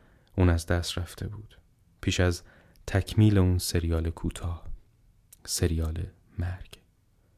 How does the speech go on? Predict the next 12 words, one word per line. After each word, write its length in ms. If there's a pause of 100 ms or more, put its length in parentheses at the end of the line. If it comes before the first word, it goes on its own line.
(560)
اگرچه 520
هرچه 380 (360)
بیشتر 520
جسمش 480
رو 160
به 100
تلاشی 520
می‌رفت، 720 (480)
روحش 500 (500)
نورانی 400
تر 280
می‌شد. 420